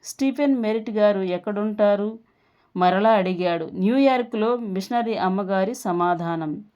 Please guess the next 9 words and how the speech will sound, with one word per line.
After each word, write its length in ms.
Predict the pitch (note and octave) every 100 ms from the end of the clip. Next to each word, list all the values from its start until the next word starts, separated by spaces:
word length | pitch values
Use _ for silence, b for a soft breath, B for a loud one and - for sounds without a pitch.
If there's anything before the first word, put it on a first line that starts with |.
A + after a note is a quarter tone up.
| b b b b
"అయితే 360 | G#3+ C#4 C#4
వెళ్ళి 440 | A3+ G3 G#3+ B3 -
ఆయన్ను 460 | E3 G3 A3+ A3+ A3 A3
చూస్తాను," 600 | A#3 - G#3+ F3+ E3 D3+ -
మరో 280 | F3 F#3+ G#3
ఆలోచన 840 | F3 F#3+ A3 G#3+ G3+ F#3+ G#3 C4 _ -
లేకుండా 560 | F3 F#3+ G3 G3+ A3 A3+ G3+
చెప్పాడు 440 | F#3 G3 F#3+ G#3+
శామ్యూల్. 680 | A#3 - E3 F3 F#3+ E3